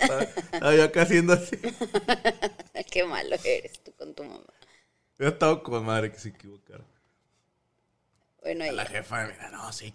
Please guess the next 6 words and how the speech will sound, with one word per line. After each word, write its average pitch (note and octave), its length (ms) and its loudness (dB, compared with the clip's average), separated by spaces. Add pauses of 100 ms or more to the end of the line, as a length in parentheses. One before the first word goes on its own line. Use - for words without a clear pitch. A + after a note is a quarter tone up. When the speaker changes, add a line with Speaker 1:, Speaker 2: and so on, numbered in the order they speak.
Speaker 1:
que A2+ 80 -14
el A#2 80 -14
señor F#2+ 340 -14
dijo". - 340 -18 (1800)
Speaker 2:
<laughs> - 1200 -8 (1120)
Alguien G3 400 -8